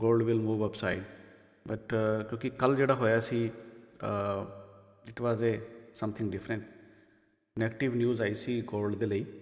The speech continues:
ਤੇ ਗੋਲਡ ਜਿਹੜਾ ਹੈਗਾ ਉਹ ਨਾਈਨਟੀਨ ਹੰਡਰਡ ਦੇ ਕਰੀਬ ਜਾ ਕੇ ਵਾਪਸ ਆਇਆ। ਨਾਈਨਟੀਨ ਟਵੈਂਟੀ ਸੈਵਨ ਤੋਂ ਫਾਲ ਹੋਇਆ ਸੀ ਗੋਲਡ ਦਾ।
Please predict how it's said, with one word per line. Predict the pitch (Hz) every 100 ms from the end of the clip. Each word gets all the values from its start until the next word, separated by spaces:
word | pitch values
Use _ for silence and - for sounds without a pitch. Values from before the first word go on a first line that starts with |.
| - - - - _
ਤੇ | 101 95 95
ਗੋਲਡ | - 104 101
ਜਿਹੜਾ | 98 101 104
ਹੈਗਾ | 101 90 92
ਉਹ | 92 - -
ਨਾਈਨਟੀਨ | 104 98 110
ਹੰਡਰਡ | 92 98 95 95
ਦੇ | 98
ਕਰੀਬ | 95 95 92
ਜਾ | 95 90
ਕੇ | 101
ਵਾਪਸ | 92 92 - 92
ਆਇਆ। | 87 147 - - - - _ _ _ _ _ -
ਨਾਈਨਟੀਨ | 107 110 110 123
ਟਵੈਂਟੀ | 117 107 107
ਸੈਵਨ | 104 101 101
ਤੋਂ | 98 101 98 95 - -
ਫਾਲ | 104 104
ਹੋਇਆ | 101 90
ਸੀ | -
ਗੋਲਡ | 90 95 87
ਦਾ। | - -